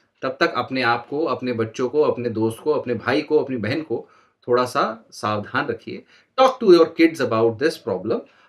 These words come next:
अगर हेल्दी डाइट यूज़ करना चाहें, रेगुलर स्लीप सबसे ज़रूरी है, एक्सरसाइज ज़रूरी है। ये इतनी सारी शुगरी ड्रिंक्स, इसमें इतनी सारी कैफीन और स्टिमुलेंट्स का कोई रोल नहीं है।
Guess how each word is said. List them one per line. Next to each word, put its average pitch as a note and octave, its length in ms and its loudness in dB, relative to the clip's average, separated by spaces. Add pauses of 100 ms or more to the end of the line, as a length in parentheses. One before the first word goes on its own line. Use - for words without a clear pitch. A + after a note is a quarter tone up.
अगर E3 360 -2 (460)
हेल्दी F#3 320 2
डाइट C3 380 2
यूज़ A#2+ 240 -8
करना G#2+ 240 -4
चाहें, A2+ 260 -6
रेगुलर C#3+ 340 2
स्लीप D#3+ 380 -2
सबसे - 320 -6
ज़रूरी A2 300 -6
है, C3+ 60 -6
एक्सरसाइज C3 500 -2
ज़रूरी A2 360 -4
है। C#3+ 160 -4 (300)
ये D3+ 120 6
इतनी F3 380 2
सारी D3+ 300 2
शुगरी C#3+ 440 -4
ड्रिंक्स, C3+ 420 -4 (220)
इसमें C#3 260 -4
इतनी C#3 240 -4
सारी C3 260 -2
कैफीन C3+ 560 -2
और C3 80 -4
स्टिमुलेंट्स D3 560 -4
का C#3 140 -4
कोई F3+ 420 2
रोल B2+ 240 0
नहीं F#2+ 220 -6
है। - 180 -20